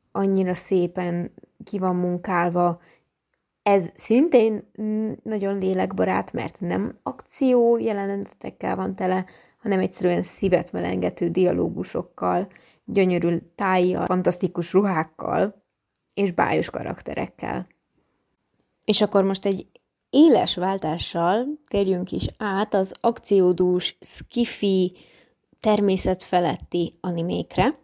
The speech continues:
Ebből az első, amit mindenképpen ajánlanék, az a Devilman Crybaby. Az is egy Netflixes saját gyártású, eredeti internetes platformokra készült anime.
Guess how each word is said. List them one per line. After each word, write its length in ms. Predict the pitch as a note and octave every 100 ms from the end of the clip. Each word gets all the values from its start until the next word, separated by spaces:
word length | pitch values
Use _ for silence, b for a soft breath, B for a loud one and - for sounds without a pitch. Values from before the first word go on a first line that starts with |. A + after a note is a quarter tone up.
| _ _
Ebből 300 | G3+ F#3+ G3
az 140 | F#3+ -
első, 360 | G3 G#3 -
amit 160 | F#3 F#3
mindenképpen 480 | G#3 G#3+ F#3 F3 E3+
ajánlanék, 580 | E3+ F#3 F#3 G3+ C#4+
az 100 | A3+
a 40 | G3
Devilman 640 | F#3 F3+ F3 E3+ E3+ F3+
Crybaby. 680 | G3 E3+ E3+ E3+ E3+ F#3 C4+ B B B B B -
Az 120 | G3
is 140 | F#3
egy 120 | F#3
Netflixes 640 | F3+ E3+ E3+ D#3+ - F#3 -
saját 340 | F#3 E3 D#3
gyártású, 920 | E3 D#3+ - D3+ E3+ - E3+ E3 - _ -
eredeti 640 | F#3+ F#3 F#3 F#3 F#3 F3 -
internetes 760 | F#3+ F3+ F#3 E3+ F3 E3+ E3+
platformokra 640 | F#3+ F#3 - F3 F3 F3+ F#3
készült 420 | F3 F3 E3+ E3+
anime. 500 | D#3 D#3+ D#3+ G3+